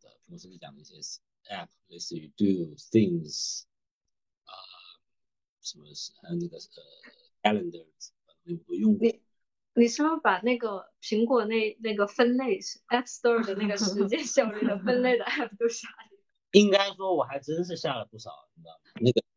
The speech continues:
Speaker 1: 很多是属于那个已经被下载过的那个图标、那个 icon 的状态。从工具来说，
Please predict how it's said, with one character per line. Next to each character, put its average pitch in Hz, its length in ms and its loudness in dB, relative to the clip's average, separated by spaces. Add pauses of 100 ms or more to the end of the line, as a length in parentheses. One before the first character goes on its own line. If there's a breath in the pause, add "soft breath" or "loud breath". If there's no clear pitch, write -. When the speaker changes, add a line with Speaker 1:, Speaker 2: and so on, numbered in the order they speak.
Speaker 1:
很 101 140 4
多 104 140 2
是 123 80 6
属 - 200 -4
于 - 100 -2
那 104 120 -6
个 - 80 -2
已 - 120 -4
经 196 140 -8
被 208 100 2
下 - 140 -2
载 82 120 -8
过 107 180 2
的 - 60 -8
那 95 60 -18
个 92 80 -10
图 - 180 -16
标、 71 220 -16
那 - 60 -20
个 82 140 -16
icon 73 140 -20
的 73 60 -20 (140)
状 71 200 -20
态。 - 100 -20 (580)
从 104 160 2
工 135 200 8
具 139 80 4
来 90 160 2
说， 80 340 -4